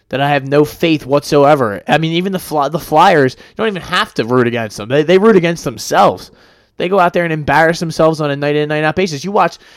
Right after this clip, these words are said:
the N H L playoffs, it, it's a goddamn disgrace compared to, I mean, we, we are like a peewee hockey team compared to what, what's going on in, in these playoffs. A-, and you realize that even with the N B A, how good these, the Celtics and this, this Warriors series, e-, even the Heat, the, how physical the Heat and Celtics series was compared to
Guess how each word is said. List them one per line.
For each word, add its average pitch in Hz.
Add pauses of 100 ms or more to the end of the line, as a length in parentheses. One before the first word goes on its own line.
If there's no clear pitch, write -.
(160)
the 160
N 160
H 160
L 151
playoffs, 175
it, 143
it's 151
a 151
goddamn 151
disgrace 143 (680)
compared 147
to, 135
I 117
mean, 143
we, 165
we 170
are 208
like 196
a 156
peewee 175
hockey 156
team 107
compared 127
to 123
what, 123
what's 131
going 135
on 123
in, 113
in 131
these 123
playoffs. 147
A-, -
and 120 (340)
you 160
realize 156
that 135
even 165
with 151
the 147
N 147
B 139
A, 156 (580)
how 147
good 143
these, 131
the 135
Celtics 151
and 139
this, 127
this 135
Warriors 151
series, 117
e-, 107
even 165
the 160
Heat, 156
the, 131
how 143
physical 170
the 131
Heat 151
and 131
Celtics 160
series 117
was 120
compared 135
to 123